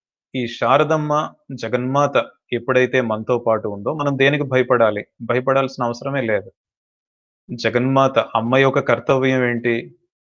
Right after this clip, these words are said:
వారి యొక్క సంతానాన్ని రక్షించడమే కదా. కాబట్టి మనమంతా కూడా శారదమ్మ యొక్క సంతానం. శారదమ్మే మన రక్షణ బాధ్యతను తీసుకుంటున్నారు. కాబట్టి మనం ఏం చేయాలి?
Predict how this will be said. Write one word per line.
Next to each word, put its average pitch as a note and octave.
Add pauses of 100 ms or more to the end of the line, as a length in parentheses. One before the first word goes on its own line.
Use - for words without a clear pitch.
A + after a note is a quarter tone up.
(560)
వారి C3+
యొక్క C3
సంతానాన్ని C3+
రక్షించడమే B2
కదా. A#2 (720)
కాబట్టి D3
మనమంతా B2+
కూడా C#3 (1040)
శారదమ్మ C3+
యొక్క C3
సంతానం. A2+ (760)
శారదమ్మే C3+ (240)
మన B2
రక్షణ A2+
బాధ్యతను A#2 (640)
తీసుకుంటున్నారు. G#2 (1040)
కాబట్టి C#3+
మనం C3+
ఏం D3
చేయాలి? C#3+